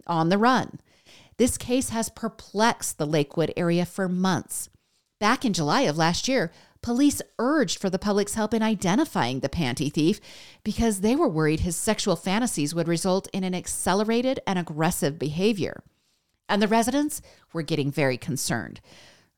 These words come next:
Obviously, that's valid. One resident said he had started to do his laundry somewhere else due to the thefts.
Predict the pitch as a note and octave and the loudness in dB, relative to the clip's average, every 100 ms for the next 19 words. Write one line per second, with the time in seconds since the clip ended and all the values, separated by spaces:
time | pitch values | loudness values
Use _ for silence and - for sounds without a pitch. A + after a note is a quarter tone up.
0 | _ - D#3 C#3+ - D#3+ D#3 A#3 - A#2+ | _ 0 2 2 -2 0 2 2 2 -2
1 | E2 A#2+ G3+ - - - - A3 D4+ D#4 | 0 -2 -4 -10 -20 -20 -4 2 4 4
2 | G#3+ G3+ G3+ - - G3+ C4 - - C#4+ | 4 2 -2 -2 0 0 0 -4 -2 0
3 | C#4+ - B3+ A#3+ D4 D4 B3 A#3 A#3+ G#3+ | -2 -2 0 2 0 0 0 0 -2 0
4 | G3+ B3+ A#3+ F3+ - G3+ G#3+ - G3 C4+ | -2 -2 -2 -4 -4 -2 -2 -2 -2 -4
5 | - - G3 C#4+ - C#3 - F2+ - - | -8 -4 0 0 -2 -6 -4 -4 -6 -8
6 | - | -8